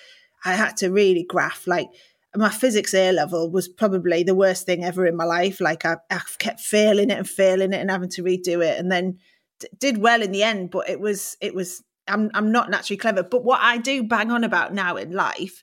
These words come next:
all the time is about how we value people's intelligence, because to me,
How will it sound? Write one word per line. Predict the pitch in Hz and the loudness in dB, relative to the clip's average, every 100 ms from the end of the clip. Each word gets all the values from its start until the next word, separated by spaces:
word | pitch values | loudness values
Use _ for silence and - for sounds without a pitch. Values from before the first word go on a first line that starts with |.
| - | 0
all | 196 190 | 2 2
the | 185 | 0
time | - 220 165 127 185 _ - | 0 0 2 0 -6 _ -6
is | 247 | -2
about | 240 247 302 269 | 2 2 2 0
how | 254 269 | 0 0
we | 247 | 0
value | 214 202 240 277 277 | 2 2 2 0 -2
people's | 285 277 277 269 | -2 -2 -2 -2
intelligence, | 254 247 254 262 285 247 | -2 -2 -2 -2 -2 -4
because | - 247 254 247 | -6 -6 -4 -4
to | - 247 | 0 2
me, | 277 349 190 165 | 4 4 2 0